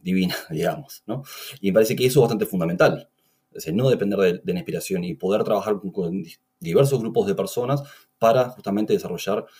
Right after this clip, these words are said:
eh, soluciones creativas a problemas que en este caso, en general, eh,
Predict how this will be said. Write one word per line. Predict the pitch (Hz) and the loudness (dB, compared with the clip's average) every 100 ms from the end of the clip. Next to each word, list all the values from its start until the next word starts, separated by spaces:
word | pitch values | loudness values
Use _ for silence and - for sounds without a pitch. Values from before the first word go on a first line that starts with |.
| _ _ | _ _
eh, | 87 85 80 | -6 -2 -2
soluciones | - 87 - 104 98 | -4 -6 -4 -4 -2
creativas | 87 80 107 107 | -2 0 -2 -2
a | - | -6
problemas | 85 82 98 110 113 | -4 -2 0 -2 -6
que | 82 | -8
en | 80 | -8
este | 80 82 - - | -8 -10 -10 -8
caso, | 92 - 98 - - | -6 -6 -10 -12 -20
en | 147 | -12
general, | 85 85 95 - - | -8 -4 -4 -6 -10
eh, | 78 78 71 | -10 -8 -10